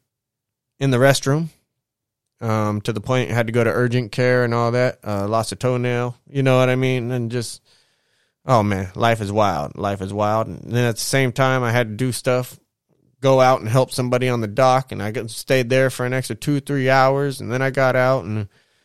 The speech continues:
life is good, man. I'm so thankful, so thankful. My kids are healthy, um, lady's healthy, you know, my loved ones are healthy. At least my mom's doing decent, my dad's doing decent.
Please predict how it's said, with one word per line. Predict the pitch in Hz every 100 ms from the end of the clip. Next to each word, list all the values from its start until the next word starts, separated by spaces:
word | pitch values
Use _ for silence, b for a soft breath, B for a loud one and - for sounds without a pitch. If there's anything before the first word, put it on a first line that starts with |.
| _ _ _ -
life | 110 120
is | 117 110
good, | 135 123
man. | 113 117
I'm |
so | 117 127 120
thankful, | 120 117 - 98 - _
so | - 120 117
thankful. | 113 107 -
My | 98 98
kids | - 117 117
are | 120
healthy, | 123 120 123 120 117 _ _ -
um, | 104 104 98 92 - _ _ _ _
lady's | 107 113 120 113
healthy, | 117 113 120
you | 117
know, | 117 120
my | 113 92
loved | 110 117
ones | 117 110 110
are |
healthy. | 113 117 - 117
At | 113
least | 107 104
my | 104
mom's | 110 117 107
doing | 120 113 110
decent, | 113 117 - 110
my | 90
dad's | 82 117 117 107
doing | 117 113 101
decent. | 117 123 - 113